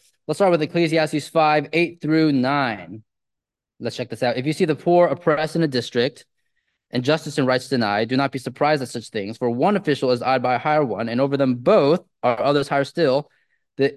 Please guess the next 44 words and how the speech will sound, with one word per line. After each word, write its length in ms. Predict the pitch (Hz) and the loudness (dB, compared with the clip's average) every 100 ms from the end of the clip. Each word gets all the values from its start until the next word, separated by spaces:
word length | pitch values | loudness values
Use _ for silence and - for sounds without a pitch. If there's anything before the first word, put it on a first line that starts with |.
| 170 | 2
increase 380 | 196 220 214 196 | 4 4 4 4
from 140 | 190 | 2
the 60 | 180 | 4
land 200 | 151 139 | 4 2
is 60 | |
taken 200 | 143 147 | 0 0
by 120 | 156 139 | 2 2
all. 320 | 123 120 120 | 4 2 0
The 100 | 120 | -4
king 220 | - 156 | -2 0
himself 440 | 147 - 117 110 _ | 0 0 -2 -2 _
profits 580 | - 131 127 131 120 - - | -2 0 0 -4 -8 -12 -6
from 140 | 120 | -4
the 80 | 113 | -4
fields." 440 | 113 113 101 - | -4 -6 -6 -10
And 120 | 113 | -10
so 240 | 110 117 110 | -2 -2 -2
this 260 | 113 165 | -4 -6
sounds 200 | - 156 | -2 -2
a 20 | 131 | -2
little 160 | 120 | -4
bit 80 | 117 | -6
depressing. 380 | 104 113 101 110 | -6 -6 -6 -6
What 100 | 139 | -2
the 60 | |
author 260 | 131 165 160 | 0 2 0
is 100 | 127 | -2
basically 380 | 127 120 - 120 | -2 -4 -6 -6
saying 540 | - 113 98 98 117 _ _ _ _ _ _ _ _ _ _ - | -2 0 -2 -6 -12 _ _ _ _ _ _ _ _ _ _ -4
is, 180 | 139 131 | -2 0
do 100 | 165 | 2
you 160 | 196 | 8
ever 180 | 277 262 | 8 8
notice 640 | 202 170 165 117 107 - - | 4 4 4 2 0 -4 -8
that 160 | 120 | -8
some 300 | - 160 170 | -2 0 0
people 560 | 151 123 110 95 117 127 _ - | -2 -4 -2 -4 -4 -8 _ 0
are 140 | 123 | 0
impoverished 880 | 123 120 135 135 127 151 180 - - _ _ _ - | 0 0 2 2 2 0 -2 -8 -20 _ _ _ -8
and 100 | 123 | -2
marginalized? 840 | 120 127 139 156 156 156 175 190 - _ _ _ _ _ _ _ _ - | 2 2 2 2 4 2 0 -4 -12 _ _ _ _ _ _ _ _ -4
That's, 440 | 143 160 - - _ - | -2 -2 -8 -20 _ -6
that's 240 | 123 123 | -4 -2
life. 400 | - 214 107 - | 2 2 0 -8